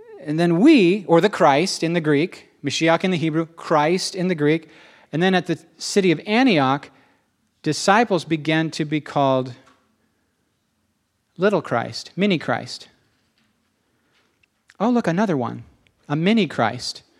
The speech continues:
Or we, we use the word Christian. That just means mini Christ, tiny Christ, little one. Hey,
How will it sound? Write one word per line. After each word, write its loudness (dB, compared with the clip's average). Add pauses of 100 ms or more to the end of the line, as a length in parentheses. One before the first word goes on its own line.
(680)
Or 0
we, 2
we 2
use 2
the -4
word 0
Christian. -4 (500)
That 4
just -2
means -2
mini -2
Christ, -6
tiny -4
Christ, -8
little -2
one. -10
Hey, -8